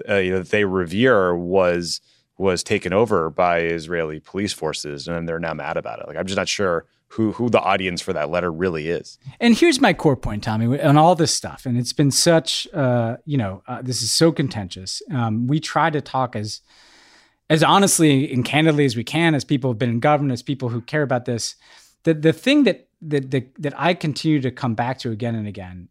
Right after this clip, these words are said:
Speaker 2: is y-, y-, what is going to be done about the Palestinians? Um, they, they are human beings who live there. Um, like, the Israeli government's stated policy is to not allow them to have a state. Um,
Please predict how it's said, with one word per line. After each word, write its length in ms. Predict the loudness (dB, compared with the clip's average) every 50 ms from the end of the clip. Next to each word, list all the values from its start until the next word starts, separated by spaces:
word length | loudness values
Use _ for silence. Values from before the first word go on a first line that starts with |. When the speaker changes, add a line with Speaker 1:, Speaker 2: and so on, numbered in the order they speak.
| _ -6
Speaker 2:
is 560 | -4 -2 0 0 0 -2 -2 -4 -8 -10 -12 _ _ _ _ _ _ _ _ _ _ _ _ _ _ _ _
y-, 140 | -16 -16 -14 _ -14
y-, 120 | -14 -14 -12 -12 -12 -12 -12 -16 _ _ _ _ _ -2
what 240 | 2 4 4 6
is 140 | 4 2 2
going 280 | 2 4 4 6 6 4
to 60 | 4
be 120 | 2 0 2
done 320 | 4 6 6 6 4 4
about 240 | 2 2 2 0 0
the 60 | -2
Palestinians? 680 | -2 -2 0 0 -2 -4 -8 -10 -10 -14 -16 -18 -20 -20 _ _ -14
Um, 300 | -10 -8 -8 -8 -8 -10 _ _
they, 220 | -2 2 4 4 4
they 260 | 4 2 4 4 6
are 80 | 6 4
human 280 | 4 4 4 4 4
beings 280 | 6 4 4 4 4 2
who 120 | 0 0
live 240 | 2 2 2 2 0
there. 280 | -8 -12 -14 -16 -20 _ _ _ _ _ _ _ _ _ _ -6
Um, 540 | -2 0 2 4 4 4 4 2 2 0 -4 _ _ _ _ _ _ _ _ _ _ _ -20 -20 -20 _ _ _ -20 -20 -20 -16 -8
like, 280 | -2 0 0 2 4
the 160 | 4 4 4 4 2 2
Israeli 360 | 2 4 6 6 8 8 6
government's 380 | 6 6 4 4 4 4 2 2
stated 380 | 2 4 4 4 4 4 2
policy 560 | 2 2 2 2 2 2 0 -2 -8 -12 -12 -6
is 280 | -2 0 0 0 0 0
to 100 | 2 2
not 180 | 4 4 4 4
allow 240 | 2 4 4 4 4
them 320 | 2 2 -2 -2 -2 -4 -4
to 80 | -2
have 140 | -2 -2 -2
a 60 | -4
state. 400 | -6 -6 -4 -6 -6 -6 -10 -14 _ _ _ _ _ _ _ _ _ -6
Um, 440 | -4 -2 0 2 2 2 0 -2 -4